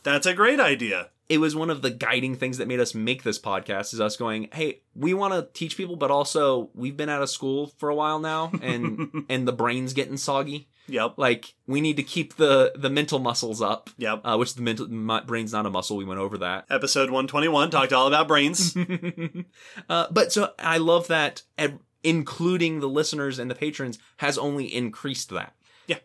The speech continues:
Speaker 2: It's only made it even more educational and brain exercising for us.
Speaker 1: For us, and then hopefully for all the people listening as
Speaker 2: Yeah.
Speaker 1: well.
Speaker 2: So thanks for the awesome question, Clara.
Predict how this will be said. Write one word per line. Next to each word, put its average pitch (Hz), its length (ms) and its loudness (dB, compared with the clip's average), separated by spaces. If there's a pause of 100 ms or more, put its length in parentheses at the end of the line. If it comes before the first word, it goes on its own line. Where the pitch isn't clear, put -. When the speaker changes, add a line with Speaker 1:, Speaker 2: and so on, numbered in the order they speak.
Speaker 2:
It's 127 140 -2
only 156 160 4
made 156 160 2
it 147 220 2
even 170 340 -4
more 143 320 6
educational 123 720 -2
and 113 360 -4
brain 123 280 -2
exercising 113 560 -2
for 107 180 0
us. - 280 -2
Speaker 1:
For - 200 -4
us, 147 280 4
and 139 140 0
then 131 120 4
hopefully 135 460 0
for 127 180 2
all 120 120 4
the 120 80 2
people 123 240 -6
listening 135 440 4
as 117 140 -2
Speaker 2:
Yeah. 151 60 -6
Speaker 1:
well. 110 140 -4 (140)
Speaker 2:
So - 160 0
thanks 202 280 -2
for 202 100 -2
the 175 100 0
awesome 131 300 -2
question, 113 340 -4
Clara. 117 360 -4